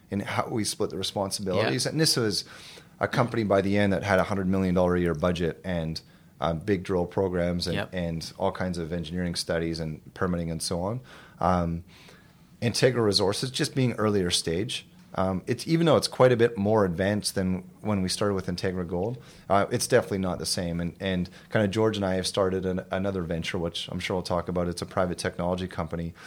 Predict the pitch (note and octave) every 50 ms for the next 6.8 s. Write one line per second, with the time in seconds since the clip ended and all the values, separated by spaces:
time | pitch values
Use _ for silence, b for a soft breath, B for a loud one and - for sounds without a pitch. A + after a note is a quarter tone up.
0 | B B B B B - - G2+ G2 G2 - - - - - - G#2 - - F#2
1 | G2+ G2+ - - B2 A#2 A#2 A2+ G#2+ G2 G#2+ F#2+ F#2+ F#2+ F#2+ F2+ - - - G2+
2 | F#2+ F2+ - - - B B B B B - G#2+ F#2+ F#2+ F#2+ G2 G2 G2+ G2 F#2
3 | F2+ F2+ B B B B B B B B - G2+ G#2 G#2+ G#2 - A2+ F#2+ F2+ F2+
4 | - F#2+ F#2+ F#2 - G2 F2 F2 E2+ F2 F#2 F#2 F2+ F2+ F2+ F2+ F#2+ F#2+ F#2 F#2
5 | F2+ - - F#2+ F#2 F2+ F2+ F2 E2 F#2 F2+ F2+ E2 - - - F#2+ F#2+ F#2+ F#2
6 | F2+ E2+ E2+ - b b b b b E2 F2+ F#2 F2+ F2 D#2 D2